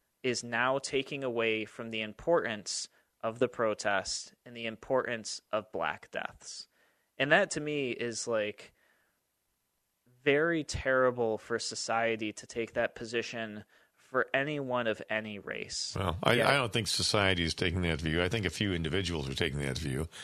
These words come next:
Speaker 2: And, th-, and these are, you know, once again, this is the attempt to mainstream,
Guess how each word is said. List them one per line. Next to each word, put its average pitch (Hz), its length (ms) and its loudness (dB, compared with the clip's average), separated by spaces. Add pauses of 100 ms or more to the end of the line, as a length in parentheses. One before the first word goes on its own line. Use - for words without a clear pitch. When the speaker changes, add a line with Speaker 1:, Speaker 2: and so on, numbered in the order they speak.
(180)
Speaker 2:
And, 113 120 0
th-, 143 120 -4
and 135 120 -2
these 139 220 -2
are, 117 100 -6 (300)
you 143 160 -2
know, 123 160 2 (220)
once 160 200 2
again, 143 280 2
this - 180 0
is 123 220 -2
the 113 280 2
attempt 117 420 0
to 101 60 2
mainstream, 113 1080 2